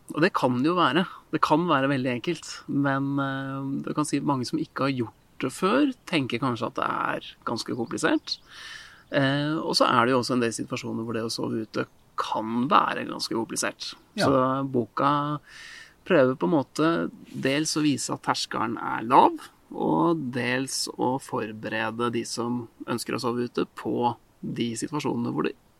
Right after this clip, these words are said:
Speaker 1: ikke er så lav terskel.
Speaker 2: Nettopp.
Speaker 1: Sånn som for eksempel i uvær eller i andre situasjoner hvor ting ikke går akkurat sånn som man har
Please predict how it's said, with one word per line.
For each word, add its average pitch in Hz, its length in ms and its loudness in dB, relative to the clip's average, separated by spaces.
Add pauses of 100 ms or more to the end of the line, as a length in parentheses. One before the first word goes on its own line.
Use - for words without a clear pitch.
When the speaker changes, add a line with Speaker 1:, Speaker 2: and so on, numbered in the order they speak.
Speaker 1:
ikke - 420 -4
er - 80 -6
så - 120 -6
lav - 220 -2
terskel. - 360 -6 (100)
Speaker 2:
Nettopp. 113 400 -4
Speaker 1:
Sånn 127 120 0
som 135 100 -4
for 160 100 2
eksempel 127 420 0
i 160 120 2 (100)
uvær 113 560 2
eller 117 400 -6
i 120 160 -6
andre 120 280 -2
situasjoner - 600 -8
hvor 117 240 -4
ting 113 220 -6
ikke 123 180 -8
går 107 240 -4
akkurat - 360 -8
sånn - 120 -4
som - 160 -8
man - 180 -6
har - 340 -10